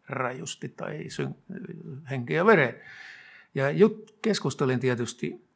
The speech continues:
heidän kanssaan. Mähän olen asunut, mä olen syntynyt siinä kartanon pihassa.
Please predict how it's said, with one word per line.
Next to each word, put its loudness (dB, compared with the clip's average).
heidän -4
kanssaan. -4
Mähän 4
olen 4
asunut, 4
mä 0
olen 0
syntynyt 2
siinä -2
kartanon 2
pihassa. 0